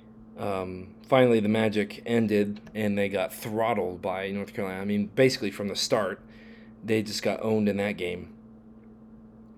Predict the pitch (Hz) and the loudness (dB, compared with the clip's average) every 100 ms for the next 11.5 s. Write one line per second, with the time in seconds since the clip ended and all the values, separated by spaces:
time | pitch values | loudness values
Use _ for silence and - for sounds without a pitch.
0 | - - - - 110 123 139 147 135 131 | -20 -20 -20 -12 0 2 2 4 6 8
1 | 127 127 123 120 110 104 127 127 123 120 | 8 4 2 0 2 4 4 6 2 0
2 | 120 107 120 110 117 107 - - - - | -2 -2 0 0 0 0 -2 -20 -20 -20
3 | - - - - - - 107 104 98 92 | -20 -20 -20 -20 -20 -14 -6 -2 -2 -4
4 | 92 - - - - - - - - - | -12 -18 -20 -20 -20 -20 -20 -20 -20 -20
5 | - - - - - - - - - 131 | -20 -20 -20 -20 -20 -20 -20 -12 4 6
6 | 110 107 104 - - - - 123 117 95 | 8 6 2 -6 -18 -18 -8 -2 0 0
7 | 95 - - - - - - 139 156 156 | -6 -14 -20 -20 -20 -20 -10 4 4 6
8 | 151 143 135 127 - - - - - 190 | 2 4 0 -2 -8 -20 -20 -8 4 4
9 | 202 170 208 214 - - 123 123 123 - | 4 0 0 0 -2 -4 -2 0 -2 -6
10 | - - 160 156 156 147 143 156 147 143 | -14 -2 -2 0 2 2 0 -2 -2 2
11 | 123 147 202 - | 4 4 2 -2